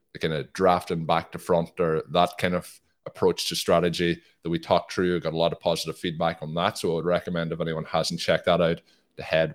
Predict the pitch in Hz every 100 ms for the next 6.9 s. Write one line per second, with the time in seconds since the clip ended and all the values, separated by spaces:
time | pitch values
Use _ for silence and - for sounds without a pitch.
0 | - 82 80 - 87 80 - 76 82 -
1 | 85 82 - 90 90 - _ _ _ _
2 | _ - 127 127 - 107 107 104 120 -
3 | 101 101 92 87 - 85 - 90 82 82
4 | 90 85 85 - 85 85 87 80 78 -
5 | 90 135 113 117 98 80 - 95 87 82
6 | - 143 147 131 110 104 101 92